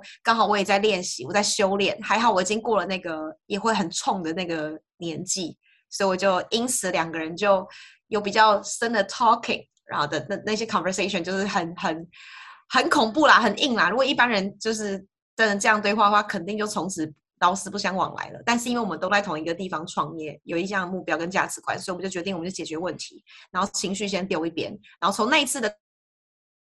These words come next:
deep talk 以后，我们才真正了解彼此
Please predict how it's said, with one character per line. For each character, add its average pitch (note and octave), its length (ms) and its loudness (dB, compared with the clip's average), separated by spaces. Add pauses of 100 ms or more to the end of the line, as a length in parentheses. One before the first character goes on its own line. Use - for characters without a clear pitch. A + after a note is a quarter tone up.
(140)
deep G#3+ 160 4
talk - 260 -2
以 C#3 140 -4
后， F#3+ 100 4
我 F3 60 -2
们 E3+ 100 -8
才 F3 160 -4
真 G#3+ 180 -4
正 G#3+ 140 0
了 D#3+ 140 0
解 E3 160 -2
彼 C#3 180 -8
此 - 320 -6